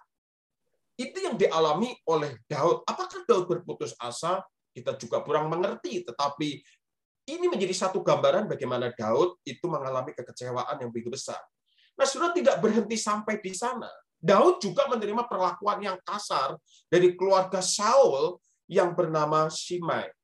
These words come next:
yang juga masih kerabat keluarga ini. Nah, saudara, ketika di tengah jalan, ketika Daud menangis, meratap karena Shalom ini, eh,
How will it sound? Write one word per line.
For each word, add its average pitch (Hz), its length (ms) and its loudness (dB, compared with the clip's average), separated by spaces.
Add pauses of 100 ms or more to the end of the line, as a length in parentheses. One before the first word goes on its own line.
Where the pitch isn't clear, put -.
(260)
yang 127 160 -8
juga 185 320 2
masih 185 320 -4
kerabat 165 480 0
keluarga 190 480 0
ini. 247 240 -16 (760)
Nah, 180 80 -4
saudara, 277 240 0 (320)
ketika 302 480 -2
di 214 160 -4
tengah 196 320 0
jalan, 175 640 4
ketika 180 400 -4
Daud 160 240 4
menangis, 175 640 0
meratap 170 560 -2
karena 151 240 -2
Shalom 156 560 0
ini, 175 320 0
eh, - 420 -2